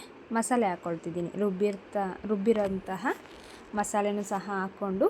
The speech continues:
ಜಾರ್ ತೊಳೆದೆಲ್ಲ ಹಾಕ್ಕೊಳ್ತಾ ಇದ್ದೀನಿ. ನಮಗೆ ರುಚಿಗೆ ಎಷ್ಟು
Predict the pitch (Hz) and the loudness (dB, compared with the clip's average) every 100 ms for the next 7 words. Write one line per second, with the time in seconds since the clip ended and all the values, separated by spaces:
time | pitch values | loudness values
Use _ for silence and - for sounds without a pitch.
0 | - - - - 220 214 196 196 202 196 | 2 -8 -20 -10 -2 0 0 0 0 2
1 | 196 208 220 208 196 190 185 175 180 202 | 2 2 0 -2 -4 -4 -4 -4 -2 -2
2 | 392 - - - - - - - 226 226 | -2 -6 -16 -16 -16 -18 -18 -6 0 2
3 | 302 392 262 - 233 202 - | 2 2 0 2 0 0 -2